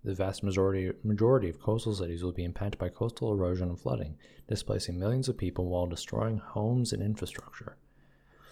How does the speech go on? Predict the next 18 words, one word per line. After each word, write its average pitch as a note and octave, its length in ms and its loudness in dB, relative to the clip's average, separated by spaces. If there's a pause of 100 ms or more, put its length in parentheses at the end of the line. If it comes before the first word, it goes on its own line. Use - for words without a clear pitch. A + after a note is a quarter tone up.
(720)
Ocean - 320 6
X - 180 -4
is F#2+ 80 -6
taking F2+ 360 -2 (100)
bold C#3 320 8
steps - 360 -2
towards F2+ 280 -2
a F#2 40 -2
more F#2+ 200 0
resilient G#2+ 440 0
future. E2 500 -4
As F#2 120 -4
part A#2+ 260 4
of G#2+ 140 2
the G2+ 80 0
U A2 120 2
N's A2+ 180 0
Habitat B2+ 600 0